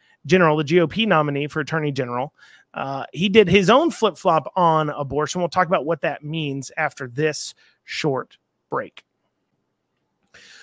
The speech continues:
So Russell Coleman joins Cameron in flipping on incest and rape exemptions as the latest Kentucky Republican candidate to apparently change his answer. Now, I don't want you to take my word for it that he flip-flopped.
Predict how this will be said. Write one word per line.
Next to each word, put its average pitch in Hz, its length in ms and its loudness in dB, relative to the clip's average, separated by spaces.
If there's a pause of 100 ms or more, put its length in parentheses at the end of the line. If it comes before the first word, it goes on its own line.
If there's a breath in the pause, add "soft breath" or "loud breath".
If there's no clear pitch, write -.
So 190 120 0
Russell 247 320 4
Coleman 175 460 2
joins 165 320 0
Cameron 160 400 2
in 147 320 -2
flipping 190 480 -2
on 151 220 0
incest 160 440 -2
and 120 220 -6
rape 165 380 2 (460 loud breath)
exemptions 151 720 0
as 151 200 -2
the 165 80 0
latest 180 400 -2
Kentucky 170 400 -4
Republican 151 580 -4
candidate 143 460 -4 (320 loud breath)
to 190 100 4
apparently 185 800 0 (300)
change 160 320 0
his 143 240 0
answer. 175 400 -2 (180)
Now, 143 100 2
I 165 80 6
don't 202 160 4
want 226 240 0
you 214 100 -2
to 170 60 -4
take 170 220 -6
my 151 220 -4
word 165 340 -6
for 160 300 -4
it 165 80 -10
that 156 100 -4
he 160 80 -4
flip-flopped. 165 640 -4